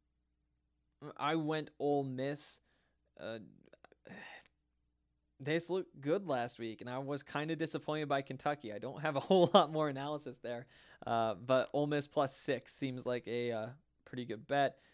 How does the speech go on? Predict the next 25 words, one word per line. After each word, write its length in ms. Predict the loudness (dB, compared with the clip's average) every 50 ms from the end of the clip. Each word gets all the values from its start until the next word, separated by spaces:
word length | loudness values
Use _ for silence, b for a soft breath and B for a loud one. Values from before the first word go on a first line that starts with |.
| b b b
My 100 | 0 0
last 360 | 2 4 4 4 2 0 -2
one, 300 | -4 -2 -2 -2 -4 -6 b b b b b b -6
I 180 | -4 -4 -4
took 260 | 0 -2 -2 -2 -2 -4
Auburn 440 | -4 -2 -2 -2 -2 -2 -4 -4 -6
plus 260 | -2 -2 -2 -2 -2
six 260 | -4 -6 -6 -6 -6 -6
and 100 | -6 -6
a 20 |
half 380 | -4 -4 -4 -4 -4 -6 -8 -12 _ -10
at 260 | -8 -8 -6 -8 -10
Georgia. 560 | -8 -4 -2 -2 -2 -2 -2 0 0 0 0 -2 b b b b b b _
The 540 | -14 -2 0 0 2 2 0 -2 -2 -4 -6 -10 _ _ _ _ _ _ _ -20 -20 _ -20 -20 _ _ _ _ -6
f-, 140 | -6 -4 -4
home 260 | 0 2 2 2 2
field 220 | 2 2 2 2 2
advantage 500 | 0 0 -2 -2 -2 -4 -6 -6 -8 -8
is 160 | -8 -10 -10 -6
just 360 | 0 0 0 0 0 -4 -6
not 320 | -4 -4 -4 -4 -6 -10
worth 380 | -10 -8 -6 -6 -6 -6 -8 -4
all 180 | -2 0 0 2
that 180 | 0 -2 -2
much 360 | -4 -4 -6 -6 -6 -12 -18